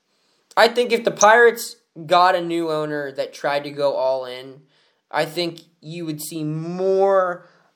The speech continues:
of a similarity between when the Marlins got sold and their owner tried to go all in, and they immediately <laughs> blew it up right afterward 'cause they were like, "Oh, yeah, we're not built to do this."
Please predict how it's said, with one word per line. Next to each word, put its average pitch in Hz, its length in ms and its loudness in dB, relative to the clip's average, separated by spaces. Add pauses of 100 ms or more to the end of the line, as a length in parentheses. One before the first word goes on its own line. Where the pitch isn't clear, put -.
(160)
of 160 140 8
a 156 60 -2
similarity 165 640 4
between 156 560 -6
when 143 120 -2
the 143 60 -6
Marlins 175 720 2
got 185 260 4
sold 196 480 0 (680)
and 151 180 0
their 165 220 8
owner 196 260 4
tried 196 220 4
to 190 80 0
go 202 200 4
all 202 260 8
in, 202 340 -2 (920)
and 165 120 4
they 175 140 6
immediately 185 640 -2
<laughs> - 20 -12
blew - 380 0
it 165 80 0
up 165 260 -4
right 160 180 2
afterward 190 800 -2 (480)
'cause 175 180 -4
they 170 80 2
were 165 80 4
like, 156 200 2
"Oh, 214 120 6
yeah, 185 160 0
we're 180 100 -4
not 175 220 -4
built 160 180 -6
to 147 60 -16
do 131 180 -16
this." - 340 -14